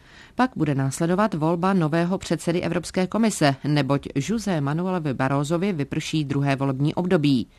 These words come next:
Merkelová jej pro funkci vybrala a dokonce mu zařídila zvolení na druhé funkční období.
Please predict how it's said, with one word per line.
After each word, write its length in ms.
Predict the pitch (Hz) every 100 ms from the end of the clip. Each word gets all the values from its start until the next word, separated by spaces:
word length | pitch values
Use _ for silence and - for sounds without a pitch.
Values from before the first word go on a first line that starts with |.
| - - - - -
Merkelová 500 | 196 240 269 262 262
jej 300 | 240 151 139
pro 160 | 131 180
funkci 340 | 214 214 -
vybrala 520 | 180 123 143 139 139 -
a 100 | 143
dokonce 420 | 143 156 165 180
mu 140 | 156
zařídila 500 | 131 135 160 156 156
zvolení 500 | 120 120 135 139 151
na 120 | 175
druhé 340 | 147 143 139 139
funkční 440 | - 135 - 170
období. 460 | 185 185 190 175